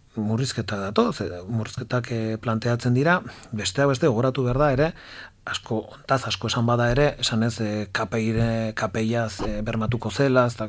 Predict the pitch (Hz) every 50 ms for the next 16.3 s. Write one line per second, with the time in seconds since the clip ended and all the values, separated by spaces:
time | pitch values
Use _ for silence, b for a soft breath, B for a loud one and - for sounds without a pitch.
0 | 98 85 98 - - 127 - 104 95 95 95 95 104 127 143 127 104 101 101 110
1 | 135 165 165 123 98 95 95 - - - 110 117 113 113 113 110 117 131 120 120
2 | - 101 98 98 101 101 104 117 135 139 151 123 110 101 92 92 98 120 151 B
3 | B B B B B B B B B - 113 117 117 123 120 113 127 123 127 131
4 | 127 117 120 127 123 123 135 127 120 107 - - 110 104 101 98 95 110 107 104
5 | 107 98 95 92 101 95 92 B B B B B B B - - 120 117 117 131
6 | 135 143 143 - 127 123 120 120 131 123 123 120 113 113 113 110 110 107 110 107
7 | 104 104 104 104 101 98 92 98 - - - 123 117 117 123 - - 120 - 123
8 | 117 117 113 - - 139 135 139 143 139 135 - - - - - - - 117 107
9 | 107 104 - - 120 113 110 110 - 139 131 120 110 113 123 113 107 - 113 113
10 | - - 120 110 110 113 - - 117 120 127 123 - 107 98 95 95 98 - -
11 | 104 101 - - 120 - - 120 110 104 101 101 98 92 95 B - - - 104
12 | 104 98 95 92 92 104 110 110 113 110 107 120 107 104 104 104 95 98 98 98
13 | 107 113 151 156 135 123 127 127 117 107 117 110 95 90 92 - 110 113 110 -
14 | 101 95 95 104 107 107 110 101 101 - 113 101 107 107 120 131 127 113 110 110
15 | 107 107 113 110 110 110 101 101 104 117 110 107 107 - - - 123 120 117 117
16 | - 127 139 151 165